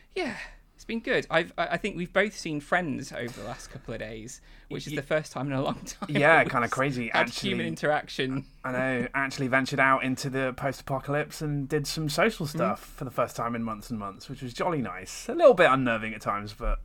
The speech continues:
Speaker 2: jolly,
Speaker 1: Yeah.
Speaker 2: very nice.
Speaker 1: Ah, well, at least you did it. And, um, I know that Rich has actually seen somebody in the flesh today as well, 'cause, uh,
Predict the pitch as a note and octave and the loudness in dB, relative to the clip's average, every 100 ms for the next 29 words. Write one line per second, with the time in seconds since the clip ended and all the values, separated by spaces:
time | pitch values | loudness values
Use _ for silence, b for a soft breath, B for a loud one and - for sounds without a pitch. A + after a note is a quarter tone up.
0 | - - - - B2+ B2 C#3+ C#4+ A3 C#3 | -8 -10 -8 -4 -4 -4 -10 -4 0 0
1 | G2+ A2 - - b b b b b - | 0 -8 -16 -20 b b b b b -20
2 | - - - B3+ G3 B - B2 A#2 - | -20 -16 -10 -10 -10 B -4 -4 -4 -4
3 | E3 A3 - - - A2 - B2+ C3 D3 | -6 -6 -10 -12 -10 -8 -2 0 0 0
4 | B2+ B2+ C#3 D3+ C#3 A2+ C3 - - C3 | 0 0 0 2 0 -2 -4 -6 -10 -8
5 | - B2 - A#2+ - A#2+ A#2 A2+ - B2 | -8 -8 -8 -8 -6 -6 -6 -8 -6 -6
6 | A#2+ A#2+ A#2+ A#2+ - - A#2+ A#2+ B2 A2+ | -6 -8 -8 -8 -10 -10 -8 -6 -6 -6
7 | A#2 A#2+ B2+ A#2+ | -8 -10 -6 -6